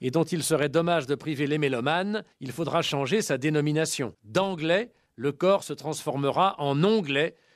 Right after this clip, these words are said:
comme le morceau de viande du même nom, ce qui donnera aux musiciens un peu plus d'appétit pour souffler dedans. Pour les premiers ébats nuptiaux, les jeunes mariés devront revoir leur géographie. Notamment, la jeune et virginale fiancée recevra de sa mère un conseil sensiblement différent de celui qu'elle avait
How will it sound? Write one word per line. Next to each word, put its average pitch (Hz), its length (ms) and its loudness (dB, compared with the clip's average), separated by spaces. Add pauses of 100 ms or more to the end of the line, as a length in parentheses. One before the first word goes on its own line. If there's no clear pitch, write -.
(160)
comme 147 200 0
le 143 80 4
morceau 185 320 0
de 147 80 -10
viande 143 240 -4
du 151 140 -4
même 135 240 0
nom, 175 180 0
ce - 80 -10
qui 151 100 -6
donnera 151 320 0
aux 143 80 0
musiciens 147 600 -4 (160)
un 196 120 2
peu 196 180 0
plus 160 180 -6
d'appétit 170 480 0
pour 175 160 -2
souffler 214 320 2
dedans. 123 340 -2 (180)
Pour 214 200 4
les 214 100 4
premiers 254 480 2
ébats 190 220 2
nuptiaux, 226 600 -2
les 202 140 2
jeunes 190 220 0
mariés 185 300 0
devront 165 280 -2
revoir 180 380 2
leur 160 120 -2
géographie. 156 640 -2
Notamment, 143 440 0
la 147 160 4
jeune 160 240 0
et 139 80 0
virginale 165 480 0
fiancée 143 580 -2 (120)
recevra 156 440 0
de 160 140 -2
sa 156 180 -2
mère 170 300 2
un 156 80 -2
conseil 151 420 -4
sensiblement 170 640 0
différent 170 480 0
de 165 60 -2
celui 160 320 0
qu'elle 147 160 0
avait 147 180 0